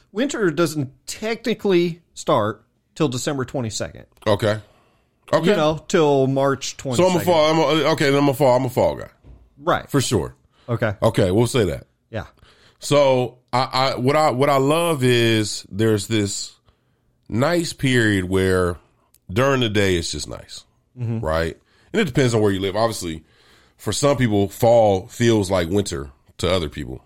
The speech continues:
Speaker 2: You know what I mean? Depending on where
Speaker 1: Well,
Speaker 2: you
Speaker 1: some
Speaker 2: stay.
Speaker 1: people have real falls. You know, I
Speaker 2: Yeah.
Speaker 1: mean, we do live in a desert.
Speaker 2: Rainy, cold.
Speaker 1: Yeah.
Speaker 2: You know what I'm saying?
Speaker 1: Uh, we do live in a desert, so our fall is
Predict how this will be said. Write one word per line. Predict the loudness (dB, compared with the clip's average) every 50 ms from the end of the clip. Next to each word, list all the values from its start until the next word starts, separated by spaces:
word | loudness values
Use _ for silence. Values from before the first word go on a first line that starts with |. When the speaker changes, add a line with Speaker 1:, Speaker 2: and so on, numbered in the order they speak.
| _ _
Speaker 2:
You | -4 -2
know | 0
what | 0 0
I |
mean? | 0 0 0 0 -2 -6 -12 _ _ _ _ _ _ _ _ _ _ _ _
Depending | -4 0 2 2 4 4
on | 4 4
where | 4 4 4
Speaker 1:
Well, | 4
Speaker 2:
you | 2
Speaker 1:
some | 2 2 0 0
Speaker 2:
stay. | 2 2
Speaker 1:
people | 2 2 2
have | 2 2 0 0 0 0 2
real | 2 2 2 2
falls. | 2 2 2 2 2 0 -2 -4 -6 -8 -10 -12 -16 _
You | _ -4 -2 0
know, | 2 2 2 2 0 0 0
I | 2
Speaker 2:
Yeah. | 2 2 2 2 0
Speaker 1:
mean, | -2 -4 -8 -12 _ _ _ _ _ _ _
we | -4 -2 0
do | 2 2 4
live | 4 2 2 0
in | 0 0
a | 0
desert. | 2 2 2 2 2 2 2
Speaker 2:
Rainy, | 2 0 0
cold. | 0 2 2 4 4 4 4 4 4 4
Speaker 1:
Yeah. | 4 4 2 0 -2 -4 -8 -6
Speaker 2:
You | -2 0
know | 2
what | 2 2
I'm |
saying? | 2 0 2 2 2 0 0
Speaker 1:
Uh, | 0
we | -2 -2 0
do | 2 2 4
live | 4 4 2 2
in | 0 0
a | 0
desert, | 2 2 2 2 2 2 0 0 -2 -2
so | 0 2 4 4 4 4 2 0 -4 _ _ _ _ -6
our | -4 0 0 0 -2
fall | -2 0 2 2 4 4 4 2 2 0 -2 0
is | 0 2 2 2 -2 -4